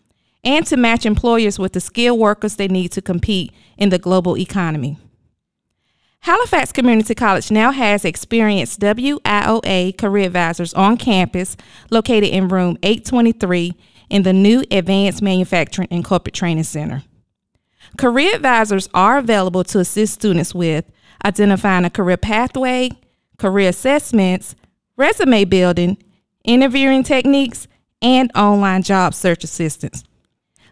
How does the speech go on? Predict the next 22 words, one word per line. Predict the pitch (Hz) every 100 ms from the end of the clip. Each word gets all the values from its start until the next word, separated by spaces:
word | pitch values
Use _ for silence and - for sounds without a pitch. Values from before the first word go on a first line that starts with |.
| -
Depending | 214 349 440 453
on | 320 247
the |
career | 214 220 220
path | 226 233 196 190
selected, | 190 185 185 - 170 - - - -
you | 226
may | 240 302
qualify | 320 240 220 214 202
for | 202 196
additional | 180 214 226 202 185
funding | 214 208 196
for | - 190
tuition, | - 208 220 - 117 185 - _ _ _ -
books, | 190 190 - -
and | 220 233 233
travel | 262 302 262 185
reimbursement | 185 170 175 175 - 180 -
to | - 254 233
and | 185 185
from | - 180
campus. | 175 170 156 - 139 -